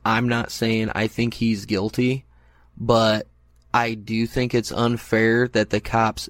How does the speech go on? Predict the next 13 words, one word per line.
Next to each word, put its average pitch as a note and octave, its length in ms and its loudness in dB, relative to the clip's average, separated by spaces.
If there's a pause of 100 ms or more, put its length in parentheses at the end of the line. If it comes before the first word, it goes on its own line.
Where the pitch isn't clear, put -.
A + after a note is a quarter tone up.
zeroed A#2+ 800 0
in G#2+ 200 -4
on - 300 -14
him. G#2+ 380 -16 (340)
They A#2+ 280 2
literally C#3 560 2
had A2+ 500 -4
no A#2 300 2
other C#3 200 0
suspects A#2+ 640 -2
to A#2 160 -2
investigate, G2+ 840 -6 (600)
which A2+ 540 0